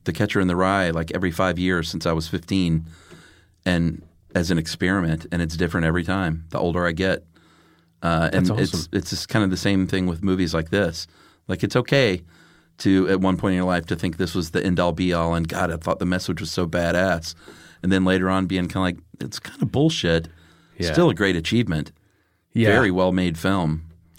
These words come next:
Speaker 2: Oh, man. I love, again, it's, it's, uh, Fincher's style a lot of the time. It
Speaker 1: Yeah.
Speaker 2: feels the, the,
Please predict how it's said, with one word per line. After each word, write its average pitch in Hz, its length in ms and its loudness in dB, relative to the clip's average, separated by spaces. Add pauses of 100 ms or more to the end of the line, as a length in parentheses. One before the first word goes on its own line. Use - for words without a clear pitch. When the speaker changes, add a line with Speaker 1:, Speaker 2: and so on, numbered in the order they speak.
(120)
Speaker 2:
Oh, 90 320 0
man. 90 440 -4 (640)
I 117 140 4
love, 123 480 4
again, 160 320 6
it's, - 380 0
it's, 131 320 0
uh, 117 220 2
Fincher's 156 400 2
style 113 400 2
a 127 100 4
lot 127 160 4
of 135 100 2
the 135 60 2
time. 131 560 2
It - 140 0
Speaker 1:
Yeah. 85 240 2
Speaker 2:
feels 143 540 2
the, 113 520 0 (760)
the, 113 920 0